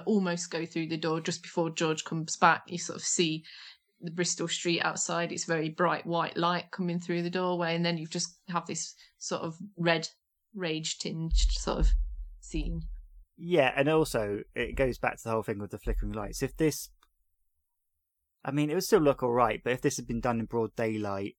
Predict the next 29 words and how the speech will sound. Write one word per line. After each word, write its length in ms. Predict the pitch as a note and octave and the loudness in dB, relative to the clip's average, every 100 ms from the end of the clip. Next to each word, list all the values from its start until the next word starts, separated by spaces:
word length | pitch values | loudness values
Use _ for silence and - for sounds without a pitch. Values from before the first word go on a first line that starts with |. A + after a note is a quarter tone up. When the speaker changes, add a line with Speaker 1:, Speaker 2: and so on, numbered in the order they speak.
| _ | _
Speaker 2:
or 440 | G2+ G2 G2 F#2+ - _ _ _ _ _ _ _ | -10 -10 -10 -12 -18 _ _ _ _ _ _ _
with 200 | - G#2+ - _ - | -12 -12 -12 _ -4
artificial 480 | B2 - A#2 - A2+ | -4 -4 -10 -6 -4
lighting 560 | A2+ A2+ - G#2+ G2+ - | -2 -2 -4 -6 -6 -8
just 180 | A2+ - | -6 -2
on, 240 | G#2 F#2+ | -2 -2
it 140 | A#2+ | -6
wouldn't 240 | A2+ B2 - | -2 -2 -4
have 100 | G#2+ | -6
looked 240 | A#2 - | -6 -6
as 80 | G#2 | -12
effective. 540 | A2+ A2+ - - B2+ - _ - _ | -8 -6 -6 -6 -6 -10 _ -20 _
You 140 | A#2+ | -2
need, 280 | A#2+ C3 A#2 | 2 2 2
Speaker 1:
No. 100 | A2+ E3 | -4 -4
Speaker 2:
I 60 | A#2 | -2
think, 240 | C#3+ B2 - | -2 -4 -6
I, 60 | B2+ - | -10 -4
I 80 | C3+ | -2
know 180 | B2+ C3+ | 2 2
the 80 | C3 | 0
flickering 520 | - C3 - B2+ A2 | -2 -4 -2 -4 -2
probably 420 | - A#2 G#2+ A#2 | -4 -4 -4 -4
is 80 | A2 | -4
a 60 | F#2+ | -4
bit 100 | A#2+ | -2
over 220 | A2 G#2 | -2 -6
the 80 | F#2+ | -6
top, 260 | A#2 - | -6 -6